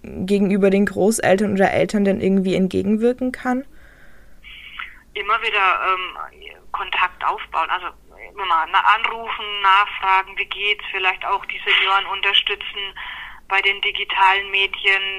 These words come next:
Speaker 2: wie, wie kann man da das machen,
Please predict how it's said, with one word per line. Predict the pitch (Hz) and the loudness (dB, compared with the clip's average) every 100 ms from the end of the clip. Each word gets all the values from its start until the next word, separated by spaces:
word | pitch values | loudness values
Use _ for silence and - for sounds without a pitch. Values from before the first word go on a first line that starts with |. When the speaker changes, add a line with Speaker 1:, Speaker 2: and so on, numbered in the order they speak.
| 190 | -10
Speaker 2:
wie, | 185 185 190 190 185 175 190 | -10 -4 0 0 -2 -12 -6
wie | 196 | -6
kann | - 196 | -2 -2
man | 190 190 185 180 - - | 2 2 2 -4 -12 -8
da | - 185 180 180 180 - | 2 4 6 4 0 -6
das | 190 190 | -6 2
machen, | 185 196 196 | 2 0 -12